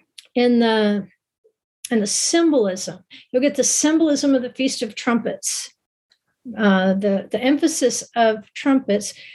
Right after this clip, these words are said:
in the liturgy is going to always be kingship, throne, and the king's decrees.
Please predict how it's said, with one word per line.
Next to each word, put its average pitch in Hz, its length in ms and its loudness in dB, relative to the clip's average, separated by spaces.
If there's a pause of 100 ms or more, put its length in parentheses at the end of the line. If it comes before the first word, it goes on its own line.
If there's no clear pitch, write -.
in 214 200 2
the 202 80 4
liturgy 233 920 0 (920)
is 240 160 0
going 247 240 2
to 240 240 -2
always 240 380 0
be 202 200 0
kingship, 277 760 0 (580)
throne, 247 600 2 (220)
and 208 120 -2
the 196 60 -2
king's 226 380 -2
decrees. - 840 -2